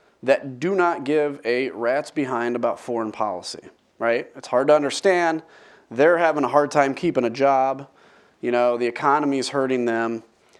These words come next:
And understandably, according to Maslov's hierarchy of needs, uh, this is not their concern. But that's what leadership is. It is standing in front of people and explaining why they ought to be concerned.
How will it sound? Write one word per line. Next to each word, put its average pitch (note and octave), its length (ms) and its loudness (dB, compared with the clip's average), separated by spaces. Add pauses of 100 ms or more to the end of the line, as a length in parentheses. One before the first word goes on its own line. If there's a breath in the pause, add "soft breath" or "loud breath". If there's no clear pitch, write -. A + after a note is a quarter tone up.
(140 soft breath)
And C#3 200 2
understandably, E3+ 840 4
according D3+ 360 0
to C#3+ 40 0
Maslov's D3 640 2
hierarchy C#3+ 560 2
of C3 80 0
needs, A#2+ 480 -2 (420 soft breath)
uh, A2+ 380 2
this B2+ 320 -4
is B2+ 100 -2
not A#2+ 220 -2
their A#2+ 120 -2
concern. A2+ 540 -8 (560 soft breath)
But A#2 140 -4
that's B2+ 200 2
what B2 140 -4
leadership A2+ 540 -6
is. C2+ 320 -10
It A2 140 -6
is A2 160 -6
standing B2 440 -2
in C3+ 80 -2
front A#2+ 240 -6
of A2+ 80 -8
people G#2 480 -10 (400 soft breath)
and A#2 140 -2
explaining B2+ 580 0
why A#2 180 2
they A#2+ 120 0
ought A2+ 120 0
to A2 60 -4
be A2 140 -6
concerned. G2+ 580 -10